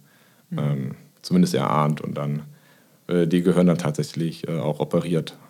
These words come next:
Speaker 2: äh,
Speaker 1: Mhm.
Speaker 2: die Syndesmosenverletzung, während man die Außenbandverletzung alle ruhig stellt, äh, hoch, äh, hochlegt, äh, kühlt und, äh, dann konservativ behandelt.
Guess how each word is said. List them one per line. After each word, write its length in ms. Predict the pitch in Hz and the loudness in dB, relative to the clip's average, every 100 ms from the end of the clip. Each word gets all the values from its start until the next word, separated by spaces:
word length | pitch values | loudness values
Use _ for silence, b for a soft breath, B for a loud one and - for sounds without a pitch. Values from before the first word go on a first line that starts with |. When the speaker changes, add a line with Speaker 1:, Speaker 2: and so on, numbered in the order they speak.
| B - | B -10
Speaker 2:
äh, 100 | 69 | -2
Speaker 1:
Mhm. 100 | 73 | -2
Speaker 2:
die 100 | 73 | -2
Syndesmosenverletzung, 1400 | 76 73 - 82 85 76 69 - - - 82 92 - 98 | -2 -2 -2 -6 -2 -2 -4 -6 -10 -4 0 0 2 2
während 220 | 90 90 | 4 4
man 160 | 82 80 | 2 2
die 140 | 78 | 0
Außenbandverletzung 1000 | - 82 - 78 80 - 78 76 - - | 0 0 0 -2 -2 -4 -4 -4 -6 -8
alle 280 | - 76 147 B B B B _ | -6 -4 -4 B B B B _
ruhig 180 | 82 85 | 0 0
stellt, 500 | - 78 78 76 - - | 0 0 0 -2 -8 -8
äh, 240 | 71 69 73 | -6 -6 -6
hoch, 440 | 82 80 - - - | -4 -4 -6 -18 -14
äh, 240 | 69 71 73 | -10 -10 -8
hochlegt, 600 | 78 76 73 71 - - | -8 -6 -6 -6 -8 -10
äh, 240 | - - - - - | -8 -8 -8 -12 -16
kühlt 420 | - 80 80 80 | -6 0 2 0
und, 380 | - 73 71 - - | -2 -4 -4 -10 -12
äh, 220 | - 76 73 | -8 -6 -6
dann 280 | 64 65 - | -6 -8 -10
konservativ 520 | - 87 80 - - | -4 -2 0 -4 -6
behandelt. 300 | - - 95 | -10 -8 -8